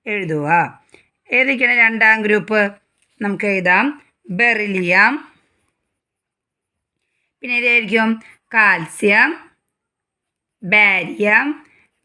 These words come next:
മഗ്നീഷ്യം, സ്ട്രോൺഷ്യം, സ്ട്രോൺഷ്യം അല്ല,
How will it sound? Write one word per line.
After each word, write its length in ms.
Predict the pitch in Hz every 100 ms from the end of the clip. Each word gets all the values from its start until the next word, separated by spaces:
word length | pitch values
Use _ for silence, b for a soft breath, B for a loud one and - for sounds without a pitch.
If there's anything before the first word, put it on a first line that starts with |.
| 226
മഗ്നീഷ്യം, 1040 | 233 226 196 247 247 180 - 220 208 220 285 - _ _ _ _ _ _ _ -
സ്ട്രോൺഷ്യം, 1040 | - - 220 208 214 202 - - 214 233 320 - _ _ _ _ _ _ _ _ _ _ _ _ _ _ _ -
സ്ട്രോൺഷ്യം 540 | - 196 202 202 240
അല്ല, 80 | 202